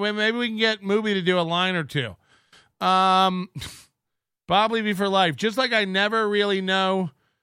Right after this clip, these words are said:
who the boss was, Tony or Angela, I still don't know if you actually like onions. Not wanting to be called onion just adds to the allure. Yep.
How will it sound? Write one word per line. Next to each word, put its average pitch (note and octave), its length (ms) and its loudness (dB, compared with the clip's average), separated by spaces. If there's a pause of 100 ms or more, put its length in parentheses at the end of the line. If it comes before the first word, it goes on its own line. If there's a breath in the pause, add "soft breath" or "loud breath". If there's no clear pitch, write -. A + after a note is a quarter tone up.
(320)
who G3+ 200 2
the F#3 140 2
boss F3+ 500 0
was, D3+ 640 0
Tony F#3+ 360 0
or F3 80 -2
Angela, D3 840 -2
I C#3+ 120 0
still G3+ 260 -2
don't G3+ 200 -2
know F3 220 2
if E3 120 -2
you F3 140 -4
actually E3+ 480 -2
like D#3+ 260 0
onions. D#3+ 420 -4
Not F3 200 -2
wanting F3+ 220 -4
to E3 60 -4
be D#3+ 120 -4
called D#3+ 340 -2
onion E3+ 540 -2 (480)
just D#3 340 -4
adds A#3+ 720 0
to A#3+ 140 -4
the A#3+ 160 -2
allure. E3 720 0 (1800)
Yep. D#3 280 -4